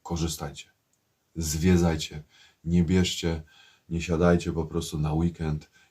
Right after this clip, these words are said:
i nie chlejcie sobotę, niedzielę, bo później nic wam się nie będzie chciało i nigdzie nie pójdziecie, nic nie zobaczycie.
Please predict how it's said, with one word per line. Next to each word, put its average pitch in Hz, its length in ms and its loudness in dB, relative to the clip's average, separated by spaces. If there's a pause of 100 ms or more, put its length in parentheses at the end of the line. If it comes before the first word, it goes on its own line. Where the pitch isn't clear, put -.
(100)
i 85 80 -4
nie 80 160 -2
chlejcie 80 440 -2
sobotę, 78 480 -4
niedzielę, 76 400 -2
bo 78 120 -6
później 85 300 0
nic 104 280 2
wam 90 180 2
się 82 100 -8
nie 78 100 -2
będzie 73 200 -8
chciało 73 340 -10
i 78 100 -8
nigdzie 78 240 -2
nie 76 120 0
pójdziecie, 76 420 -8
nic 87 240 0
nie 82 180 0
zobaczycie. 78 640 -6